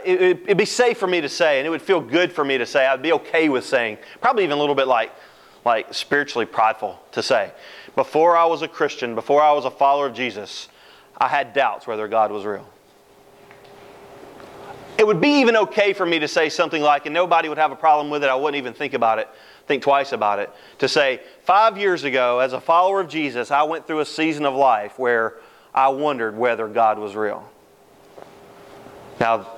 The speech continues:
I don't know what you're gonna think about this next statement, but it's true, so might as well say it. A month doesn't go by where I don't pray something like this.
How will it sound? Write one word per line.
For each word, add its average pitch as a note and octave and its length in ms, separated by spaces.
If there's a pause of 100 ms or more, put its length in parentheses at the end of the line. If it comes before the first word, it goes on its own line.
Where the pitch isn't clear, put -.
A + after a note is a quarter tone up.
(140)
I C3+ 80
don't C#3 80
know B2 100
what B2 140
you're A2+ 60
gonna A2 100
think B2+ 140
about G#2+ 180
this G2+ 140
next G#2 200
statement, A2 360 (600)
but D3+ 160
it's C3+ 120
true, C3 320 (340)
so A#2 400
might B2+ 140
as A2+ 60
well A2 80
say A2+ 220
it. - 100 (960)
A D3 80
month F#3+ 380
doesn't D3+ 300
go D3 160
by C#3 180
where A#2+ 160
I B2 100
don't A#2+ 160
pray A#2 200
something A2+ 280
like A2 180
this. - 340